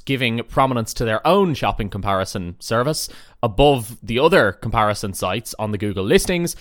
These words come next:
they were, in a way, foreclosing competition and making life harder for their rivals. Now, Google is a little bit disappointed with this, and the primary reason is that this is stepping away from kind of established precedent. Typically,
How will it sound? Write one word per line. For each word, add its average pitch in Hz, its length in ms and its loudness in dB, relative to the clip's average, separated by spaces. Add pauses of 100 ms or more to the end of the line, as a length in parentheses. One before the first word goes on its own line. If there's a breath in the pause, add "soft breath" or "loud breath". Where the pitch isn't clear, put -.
(320 loud breath)
they 220 140 4
were, 165 280 2
in 143 200 -2
a 135 60 2
way, 123 520 2
foreclosing 131 800 0
competition - 720 -2 (180)
and 147 160 2
making 131 460 0
life 113 260 2
harder 113 320 2
for 110 140 -4
their 101 120 0
rivals. 131 640 2 (600)
Now, 208 120 4
Google 269 480 2
is 185 140 4
a 208 60 6
little 196 200 4
bit 156 200 0
disappointed 160 580 0
with 101 160 -4
this, - 380 -12 (340 soft breath)
and 165 240 2
the 180 80 2
primary 262 460 0
reason 139 460 2
is 139 160 0
that 131 340 2
this 202 240 0
is 143 500 -4 (200 soft breath)
stepping 226 500 0
away 147 360 4
from 139 280 -6
kind 143 280 -2
of 117 80 0
established 117 640 0
precedent. - 680 -6 (600 soft breath)
Typically, 175 640 4